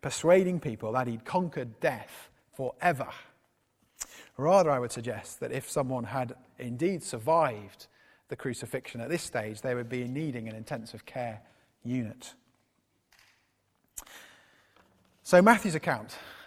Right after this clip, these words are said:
of the empty tomb, uh, has a ring of truth, uh, about it,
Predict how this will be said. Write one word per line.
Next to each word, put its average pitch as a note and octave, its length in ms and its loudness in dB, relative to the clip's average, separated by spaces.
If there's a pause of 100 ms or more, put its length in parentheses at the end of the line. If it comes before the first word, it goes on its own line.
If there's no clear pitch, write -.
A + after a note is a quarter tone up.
of C3+ 200 -4
the C3+ 160 -2
empty D3 380 -2
tomb, G2+ 440 -4 (440)
uh, A#2 260 -2
has C3+ 340 -4
a B2+ 80 0
ring C#3+ 340 -2
of A#2+ 200 -8
truth, - 580 -8 (440)
uh, A2+ 300 -4
about A#2 460 -6
it, - 340 -14